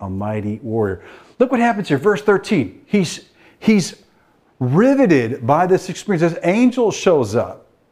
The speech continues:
calls him this mighty warrior, interrupts his harvest in secret, all right? Calls him a warrior.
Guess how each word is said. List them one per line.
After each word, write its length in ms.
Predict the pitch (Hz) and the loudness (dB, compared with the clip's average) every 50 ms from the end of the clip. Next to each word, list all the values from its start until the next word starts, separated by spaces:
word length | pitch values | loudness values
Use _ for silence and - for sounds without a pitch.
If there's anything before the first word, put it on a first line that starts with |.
| _ _ _ _ _ _ _ | _ _ _ _ _ _ _
calls 360 | - 180 214 226 247 226 - | 0 2 4 4 2 0 0
him 100 | 240 220 | 0 0
this 180 | 208 196 175 - | 0 -2 -2 -2
mighty 440 | 175 180 190 196 180 190 202 185 185 | 0 0 0 0 0 0 0 0 -2
warrior, 720 | 175 185 196 196 202 208 190 170 131 110 98 90 - - - _ _ _ _ _ _ _ _ _ _ - | -2 -2 0 0 2 4 4 4 4 2 0 -2 -8 -14 -20 _ _ _ _ _ _ _ _ _ _ 2
interrupts 680 | 202 269 285 285 - 262 226 226 220 202 - - - - - - - - | 4 4 4 4 2 2 2 2 2 2 -2 -8 -12 -16 -18 -20 -20 -8
his 240 | - - 214 202 - | 0 2 2 2 2
harvest 600 | - - 208 202 220 214 180 185 170 - - - | 2 2 2 4 4 4 4 4 2 2 0 0
in 200 | - 165 175 180 | 0 2 2 2
secret, 840 | 170 - - - - - 196 185 165 - - 160 131 113 95 101 117 | 0 -2 -6 -2 0 2 2 2 -2 0 0 2 2 2 0 -4 -4
all 60 | 120 | -2
right? 380 | 120 131 143 160 185 208 - - - - _ _ _ _ _ _ _ | 0 2 2 2 0 -2 -4 -10 -20 -20 _ _ _ _ _ _ _
Calls 380 | - - 240 233 247 262 262 - | 0 2 2 4 4 2 0 0
him 140 | 247 226 | 0 0
a 140 | 202 190 190 | 2 2 2
warrior. 460 | 190 202 214 220 208 190 147 113 - | 4 4 4 4 4 4 2 2 -2